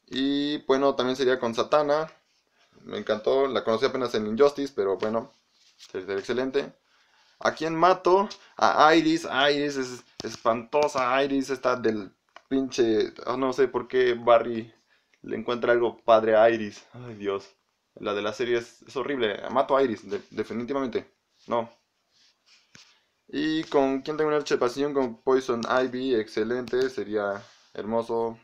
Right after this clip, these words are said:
Un R de hijo de hierbas. Y bueno, será muy padre. Y bueno... Este, yo creo que ha sido todo por hoy.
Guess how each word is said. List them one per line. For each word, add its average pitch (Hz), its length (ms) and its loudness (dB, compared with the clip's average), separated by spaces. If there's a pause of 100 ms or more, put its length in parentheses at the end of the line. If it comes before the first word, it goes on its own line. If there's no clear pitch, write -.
(440)
Un 107 100 -6
R 101 240 -2
de 92 240 -4
hijo 104 280 -8
de 90 340 -6 (840)
hierbas. 101 440 -2
Y 85 60 -10
bueno, 85 300 -10 (280)
será - 200 -6
muy 95 140 -6
padre. 98 360 0 (1300)
Y 107 80 -10
bueno... 139 420 4 (640)
Este, 90 760 0 (100)
yo 101 180 -2
creo 107 120 -2
que 101 100 0
ha 101 80 2
sido 101 240 -4
todo 104 200 -2
por 110 160 -2
hoy. 139 320 2